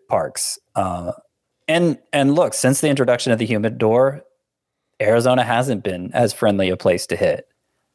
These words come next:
but it didn't, it didn't have the drastic effects on individual hitters that I thought it would, that I feared it would. And so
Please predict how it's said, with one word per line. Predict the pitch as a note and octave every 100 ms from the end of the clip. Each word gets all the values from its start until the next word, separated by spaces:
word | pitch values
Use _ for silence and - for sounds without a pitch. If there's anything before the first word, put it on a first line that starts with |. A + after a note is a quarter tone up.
| _
but | A#2 A2 B2+ B2
it | A2+
didn't, | A2+ C3 C#3 B2 - _ _ _ _ _ _ _ _
it | A2+ A#2+
didn't | F3 C#3 -
have | - A#2+ A2+ A2+
the | A2
drastic | G#2 G#2 G#2 - G#2+
effects | G#2+ G#2+ F#2+ -
on | G2+
individual | G2+ G2+ G2 G2 G#2 F#2+
hitters | G2+ G#2+ G#2+ A2+ -
that | A2
I | G2+
thought | - G#2+ A2+
it | G#2+
would, | C3+ E3 _ _ _ _ _ _ _ -
that | G2+
I |
feared | - A2+ A2
it | A#2+
would. | B2+ E3+ - _ _ _ _ _ _ _ _ -
And | A2 G#2+ G#2
so | - A2+ G#2+ G#2 G2+ G2 G2+